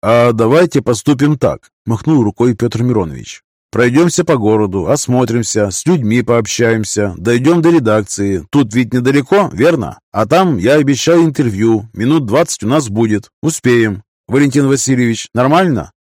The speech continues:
Сазонкин, к которому обратился Машеров, был явно не в восторге, но коротко кивнул и проговорил только:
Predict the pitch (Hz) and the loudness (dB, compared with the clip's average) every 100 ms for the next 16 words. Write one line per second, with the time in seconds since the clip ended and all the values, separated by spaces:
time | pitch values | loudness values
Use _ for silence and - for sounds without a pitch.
0 | - - 113 87 90 - 104 92 113 120 | -10 -4 -2 -2 -6 -4 -6 -4 -4 -2
1 | 113 110 107 107 110 - 107 - 110 107 | 0 -2 -4 -2 -4 -2 -6 -4 -2 -2
2 | 98 104 113 95 120 110 117 117 113 131 | -2 -2 -2 0 -2 0 -2 -2 -2 -4
3 | - 82 65 - - - 113 107 104 127 | -4 -6 -8 -14 -18 -6 -2 -2 0 0
4 | 127 - 113 139 107 73 69 113 110 123 | 0 -2 -4 -2 -4 -6 -4 -2 -2 -2
5 | 123 139 113 82 104 87 - - | 0 0 0 -2 -2 -4 -6 -16